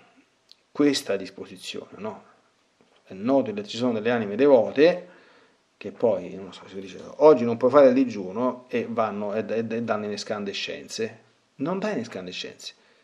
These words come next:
Se Dio non vuole che oggi non fa fare il digiuno, anche se è giorno di digiuno, non lo fai. Non succede niente, non succede. D'accordo? E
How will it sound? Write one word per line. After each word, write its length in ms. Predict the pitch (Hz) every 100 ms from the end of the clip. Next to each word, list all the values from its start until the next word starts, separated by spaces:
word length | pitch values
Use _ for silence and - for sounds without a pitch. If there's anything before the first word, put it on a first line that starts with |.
| _ _
Se 200 | - 120
Dio 160 | 143 214
non 140 | 151
vuole 360 | 135 135 113 107
che 80 | 110
oggi 200 | 110 101
non 200 | 107 104
fa 200 | 107 110
fare 120 | 110
il 60 | 107
digiuno, 180 | 113
anche 140 | 135 143
se 100 | 131
è 20 |
giorno 220 | 127 127
di 100 | 113
digiuno, 300 | 110 113 190
non 60 | 226
lo 60 | 233
fai. 320 | 226 147 90
Non 360 | - _ -
succede 300 | - - 196
niente, 340 | 113 104 87 -
non 100 | 90
succede. 400 | - - - - _ _ _ _ _ _ _ _ -
D'accordo? 400 | - - - - - - - - - _ _
E 380 | - - -